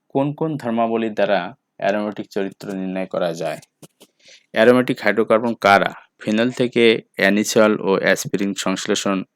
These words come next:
সমীকরণ সরল লিখো। ওজোনাইট কি? অর্থপ্যারা নির্দেশক এবং মেটা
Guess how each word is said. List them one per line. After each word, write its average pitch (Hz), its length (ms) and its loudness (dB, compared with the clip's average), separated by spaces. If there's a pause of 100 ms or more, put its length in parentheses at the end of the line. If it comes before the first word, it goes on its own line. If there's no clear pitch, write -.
(140)
সমীকরণ 95 460 0
সরল 92 380 2 (100)
লিখো। 92 380 0 (800)
ওজোনাইট 120 460 8
কি? 87 200 -4 (400)
অর্থপ্যারা 123 560 4
নির্দেশক 113 640 2 (320)
এবং 98 340 2
মেটা 107 560 2